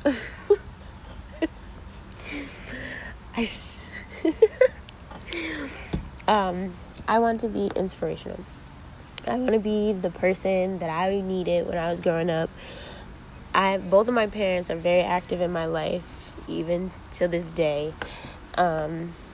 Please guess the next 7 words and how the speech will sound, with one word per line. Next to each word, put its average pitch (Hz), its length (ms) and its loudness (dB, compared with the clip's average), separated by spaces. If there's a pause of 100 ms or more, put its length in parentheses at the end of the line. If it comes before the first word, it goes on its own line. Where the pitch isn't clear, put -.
(760)
but 185 460 4 (720)
they 247 320 8
a-, - 340 -2 (300)
are 185 120 6
human 208 360 6
beings, 180 440 0 (120)
and 170 500 0